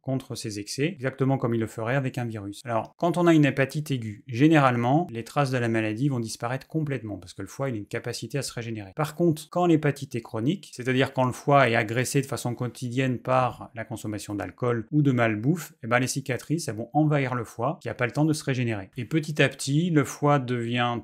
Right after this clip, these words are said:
tout fibreux, et l'hépatite se transforme en cirrhose. Alors, quand on a une hépatite, dans quatre-vingts pour cent des cas, le médecin, il est inutile, hein. C'est lui qui nous dit ça, hein. Le patient, il guérit tout seul. Par contre, dans dix pour cent des cas,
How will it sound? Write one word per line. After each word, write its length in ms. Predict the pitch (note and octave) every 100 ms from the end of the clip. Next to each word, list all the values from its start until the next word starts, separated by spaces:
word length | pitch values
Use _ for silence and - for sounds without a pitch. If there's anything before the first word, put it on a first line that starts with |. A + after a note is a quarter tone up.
| -
tout 120 | G3
fibreux, 580 | - - A#2+ A2 B2+ D3+
et 140 | C#3+
l'hépatite 420 | D3 D3 C3 F3 D3
se 100 | C3+
transforme 440 | - A2+ C#3 C#3+
en 60 | B2
cirrhose. 420 | - F#2+ G2 -
Alors, 200 | B2 -
quand 200 | D#3+ E3
on 60 | D3+
a 240 | C#3 C3+
une 140 | C#3 C#3
hépatite, 580 | C3+ B2+ - D#3+ - B2
dans 120 | A#2
quatre-vingts 580 | D#3+ D#3+ D3+ C#3+ C#3 A2+
pour 180 | - A#2+
cent 140 | -
des 160 | A#2+ A2+
cas, 320 | A#2+ C3 C#3+
le 100 | B2
médecin, 420 | A#2 A#2 - C#3+ C#3+
il 120 | B2+ A2+
est 220 | C3 -
inutile, 460 | C#3+ C3 - G2
hein. 60 | F#2
C'est 140 | - C3+
lui 100 | D3+
qui 100 | B2
nous 80 |
dit 100 | G#2+
ça, 180 | G2+ F#2+
hein. 80 | G2
Le 340 | B2 B2 C#3 C#3
patient, 460 | C3+ B2 C#3 C3
il 140 | B2+ A2+
guérit 280 | A2+ A#2+ B2
tout 140 | G#2
seul. 400 | - A#2 C#3+ F3
Par 180 | - A#2+
contre, 320 | - D#3+ D3
dans 160 | A2+ A#2
dix 200 | A#2 C#3+
pour 200 | D3 -
cent 160 | - A#2+
des 100 | G#2
cas, 380 | A#2+ C#3 -